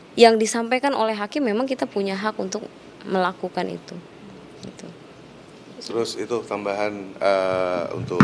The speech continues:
Speaker 2: teman-teman wartawan, eh, mungkin ada yang tahu, karena beberapa teman wartawan ada yang infoin juga terkait beberapa aset dia yang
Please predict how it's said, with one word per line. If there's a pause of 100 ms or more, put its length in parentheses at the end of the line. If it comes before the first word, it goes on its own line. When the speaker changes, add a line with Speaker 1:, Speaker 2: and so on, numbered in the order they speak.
Speaker 2:
teman-teman
wartawan, (1600)
eh,
mungkin (160)
ada
yang
tahu, (320)
karena
beberapa
teman
wartawan
ada
yang
infoin
juga (720)
terkait
beberapa (560)
aset
dia
yang